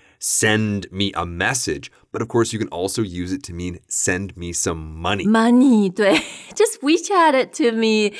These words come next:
Speaker 2: So, 到底WeChat是什么东西给你？是钱，还是一句话就看当时的这个情形，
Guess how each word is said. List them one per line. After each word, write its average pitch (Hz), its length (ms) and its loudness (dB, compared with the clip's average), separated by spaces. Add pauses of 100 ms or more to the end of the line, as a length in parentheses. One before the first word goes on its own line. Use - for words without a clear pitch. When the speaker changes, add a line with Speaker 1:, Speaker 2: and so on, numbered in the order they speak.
(220)
Speaker 2:
So, 220 360 4
到 294 220 2
底 240 140 0
WeChat 240 420 0
是 262 80 -2
什 202 160 -4
么 196 80 0
东 254 240 0
西 233 180 -2
给 180 240 2
你？ 180 140 2
是 214 160 -2
钱， 185 420 2
还 226 120 -2
是 190 120 -4
一 202 100 -4
句 220 160 -2
话 214 320 0
就 180 140 -4
看 196 240 -4
当 190 180 0
时 185 180 -8
的 170 120 -6
这 165 100 -8
个 180 80 -4
情 156 300 -6
形， 156 360 -6